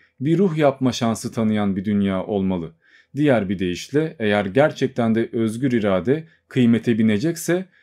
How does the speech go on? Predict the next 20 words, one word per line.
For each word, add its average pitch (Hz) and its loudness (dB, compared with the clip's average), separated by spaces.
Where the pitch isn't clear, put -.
tekamül 127 2
etmesi 113 0
şarttır. - -4
Zaten 135 2
bu 139 -2
Hume'un 139 0
tasavvur 135 0
ettiği 117 0
dünya 123 2
da 135 2
o 147 0
kadar 107 2
güzel 117 0
bir 110 -2
dünyaya 107 0
benzemiyor. 107 0
Zira 139 2
bir 143 -2
düşünmeye 156 -4
çalışın, 135 -2